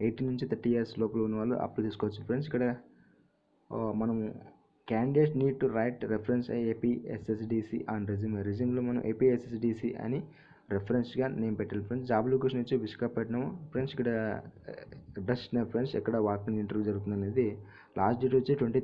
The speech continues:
థర్డ్ టెన్ ట్వంటీ ట్వంటీ వరకు ఈ re-, వాకింగ్ అని ఇంటర్వ్యూస్ జరుగుతున్నాయి ఫ్రెండ్స్. ఇక్కడ అడ్రస్ ఫ్రెండ్స్ అపోలో ఫార్మసీ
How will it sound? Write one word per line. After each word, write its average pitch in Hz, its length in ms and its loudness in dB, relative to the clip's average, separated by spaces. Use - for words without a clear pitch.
థర్డ్ 120 200 4
టెన్ 113 160 2
ట్వంటీ 110 240 0
ట్వంటీ 113 220 2
వరకు 107 220 2
ఈ - 20 4
re-, 101 180 0
వాకింగ్ 110 340 4
అని 120 300 4
ఇంటర్వ్యూస్ 120 420 4
జరుగుతున్నాయి 110 420 -2
ఫ్రెండ్స్. 135 220 -2
ఇక్కడ 123 160 0
అడ్రస్ 135 260 0
ఫ్రెండ్స్ 113 220 -2
అపోలో 120 360 0
ఫార్మసీ 117 400 -2